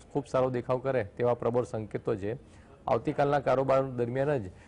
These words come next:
આર બી આઈની જે credit policy આવશે અને ત્યાર પછી ગવર્નરશ્રીની જે commentary હશે તે પછી banking શેરોના શેરમાં ટૂંકા ગાળે જ મજબૂતાઈ જોવા મળે તેવા પ્રબળ સંકેતો છે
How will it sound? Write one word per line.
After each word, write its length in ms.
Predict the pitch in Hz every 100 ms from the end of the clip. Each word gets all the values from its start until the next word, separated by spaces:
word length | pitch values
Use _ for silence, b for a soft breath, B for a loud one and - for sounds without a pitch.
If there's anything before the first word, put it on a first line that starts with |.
| B -
આર 400 | - 120 - 110
બી 100 | 127
આઈની 180 | 135 131
જે 120 | 131
credit 340 | 135 117 123 131
policy 340 | 135 131 -
આવશે 280 | 135 123 127 92 -
અને 200 | 117 110
ત્યાર 260 | - 117
પછી 340 | 123 120 - 127
ગવર્નરશ્રીની 720 | 110 113 123 131 127 127 127
જે 100 | 120
commentary 500 | 127 113 117 123 135
હશે 260 | 131 127 101 B B - -
તે 100 | 135
પછી 500 | 123 - 143 143 143
banking 400 | 113 110 135 127
શેરોના 380 | - 127 131
શેરમાં 380 | 123 127 127 120 - - - - - - -
ટૂંકા 260 | 123 147
ગાળે 240 | 139 131 143
જ 60 |
મજબૂતાઈ 480 | 139 123 113 135 135
જોવા 180 | 123 131
મળે 240 | 131 135
તેવા 280 | 113 - 120
પ્રબળ 280 | 117 117 117
સંકેતો 500 | - 104 101 104 107
છે 160 | 101